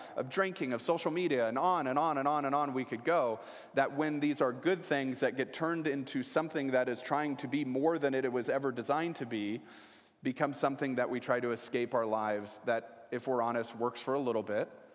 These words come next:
and then we ultimately have to return to the reality of our lives. And so our world doesn't necessarily give us the tools to be able to deal with reality the way that it is and to be able to find a hope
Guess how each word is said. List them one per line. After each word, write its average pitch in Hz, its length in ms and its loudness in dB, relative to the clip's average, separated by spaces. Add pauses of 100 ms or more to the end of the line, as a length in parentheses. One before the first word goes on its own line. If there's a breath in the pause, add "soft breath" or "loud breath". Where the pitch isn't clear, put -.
(760 soft breath)
and 110 120 -6
then 110 140 -2
we 110 140 0
ultimately 113 460 -2
have 113 200 -2
to 117 80 -4
return 110 400 -4
to - 80 -14
the 113 100 -2
reality 101 680 -2
of 101 380 -4
our 104 160 -2
lives. 92 580 -6 (1800 soft breath)
And 131 140 -2
so 143 240 2
our 143 80 2
world 170 380 2
doesn't 147 260 0
necessarily 147 440 2
give 147 200 0
us 151 160 0
the 127 140 -4
tools 127 880 -2
to 147 100 -6
be 131 140 0
able 143 160 2
to 131 80 2
deal 151 420 0
with 135 240 0
reality 127 720 0
the 117 140 -4
way 127 240 0
that 143 200 0
it 120 180 -2
is 104 420 -2 (300 loud breath)
and 120 140 -4
to 135 60 -10
be 135 120 0
able 135 100 0
to 131 80 -2
find 123 260 -2
a 113 60 2
hope 147 560 -4